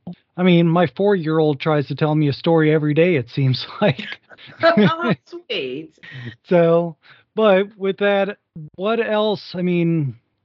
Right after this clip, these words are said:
Speaker 1: what else did you learn? What kind of mental illnesses did you actually look at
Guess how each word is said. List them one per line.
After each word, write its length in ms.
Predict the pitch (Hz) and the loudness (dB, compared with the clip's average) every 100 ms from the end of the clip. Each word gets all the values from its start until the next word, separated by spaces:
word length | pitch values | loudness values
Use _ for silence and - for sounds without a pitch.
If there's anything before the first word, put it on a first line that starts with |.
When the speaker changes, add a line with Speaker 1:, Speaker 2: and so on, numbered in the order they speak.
| - | -4
Speaker 1:
what 120 | 190 | 0
else 200 | 208 202 | 2 0
did 160 | - 175 | -4 -6
you 80 | 180 | -4
learn? 420 | 165 190 170 175 - | 0 0 0 -2 -6
What 300 | 170 190 - | -2 -2 0
kind 220 | 202 185 | 0 2
of 280 | 175 156 135 - | 2 2 -2 -12
mental 440 | 170 185 196 180 | -2 0 0 0
illnesses 720 | 180 185 185 165 160 - 156 131 | 0 -2 -2 0 0 0 -4 -2
did 220 | 170 147 | -2 0
you 160 | 156 | 2
actually 420 | 156 160 - 151 139 | 2 0 -2 -4 -2
look 340 | 139 151 151 | 0 0 2
at 460 | 139 131 123 123 | 0 2 -2 -4